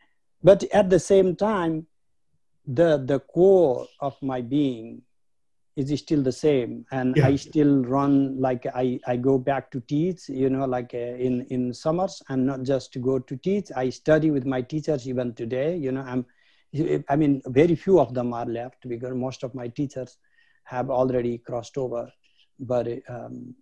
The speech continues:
Speaker 1: but even now, I am deeply connected to my teachers and, and, and some of my, I'm just running, running a workshop for training,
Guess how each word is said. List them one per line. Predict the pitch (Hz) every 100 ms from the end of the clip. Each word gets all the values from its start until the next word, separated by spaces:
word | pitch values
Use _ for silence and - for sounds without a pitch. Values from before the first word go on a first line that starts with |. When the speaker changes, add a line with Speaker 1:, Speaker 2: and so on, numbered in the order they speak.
| -
Speaker 1:
but | 131 151 147
even | 160 165 139
now, | 143 147 120 123 _ _ _ -
I |
am | 139 135 120
deeply | 139 170 185 160
connected | 151 135 131 - 131 120
to | - 131 123 123 _ _ _ _
my | - 123
teachers | 120 160 147 131 117
and, | 135 123 123 123 131 -
and, | 123 120 123
and | 123 120 120 117 120
some | - 131
of | 123
my, | 123
I'm | 127 139
just | 127 135 139
running, | 127 139 143 135 120
running | 131 139 139 135 -
a | 123 123 123 123 _ _ _ _
workshop | 147 143 139 - 180 -
for | 135
training, | 123 131 131 131 135 135